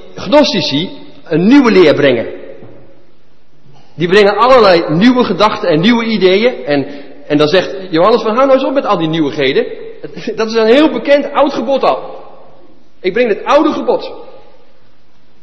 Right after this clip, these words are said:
Dus gewoon heb elkaar lief en heb God lief.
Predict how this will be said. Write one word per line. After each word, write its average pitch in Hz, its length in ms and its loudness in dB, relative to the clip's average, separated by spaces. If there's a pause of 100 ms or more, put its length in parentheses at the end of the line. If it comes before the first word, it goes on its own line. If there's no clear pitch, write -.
(720)
Dus 135 140 -12
gewoon 226 300 2
heb 233 180 0
elkaar 196 300 0
lief 170 260 -6 (160)
en 151 120 -8
heb 156 140 -4
God 139 220 -8
lief. 120 280 -10